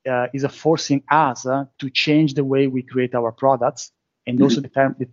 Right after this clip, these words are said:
Speaker 1: type of functionality we need to put, uh, in our product, which, uh, forces us to have a stronger, harmonized, uh, ki-, type, type of connectivity among the different layers, not
Speaker 2: Mm-hmm.
Speaker 1: anymore, you know, sequential from the bottom to the top.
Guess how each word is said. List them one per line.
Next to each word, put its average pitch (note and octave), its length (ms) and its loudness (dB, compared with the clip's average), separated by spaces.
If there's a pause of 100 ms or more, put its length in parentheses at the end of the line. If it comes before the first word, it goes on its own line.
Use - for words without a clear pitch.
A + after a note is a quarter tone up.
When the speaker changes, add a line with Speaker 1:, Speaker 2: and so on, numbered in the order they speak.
Speaker 1:
type C3+ 160 2
of C3 100 0
functionality C3+ 600 0
we C3+ 140 0
need B2 120 -6
to B2 60 -4
put, A#2+ 380 -10
uh, A#2 200 0
in B2 140 -4
our A#2 120 -4
product, A2 360 -6
which, C3 220 0
uh, B2+ 280 4
forces D3+ 420 2
us D3 220 4
to C#3 80 0
have B2+ 120 0
a A#2+ 60 -6 (100)
stronger, C#3+ 520 6 (540)
harmonized, C3+ 720 2
uh, B2+ 320 0
ki-, C3 100 -4
type, C3+ 220 -2 (140)
type C#3 160 0
of - 140 -6
connectivity C3+ 840 -2
among C3 300 2
the B2+ 80 -6
different C3 420 -4
layers, C3+ 360 -2 (460)
not C3+ 140 2
Speaker 2:
Mm-hmm. A#2+ 80 -4
Speaker 1:
anymore, C3+ 420 4
you B2 60 0
know, B2+ 160 -2
sequential B2+ 600 -4
from B2 220 -6
the B2 60 -6
bottom B2 300 -2
to C#3 80 -2
the - 100 -2
top. A#2 240 0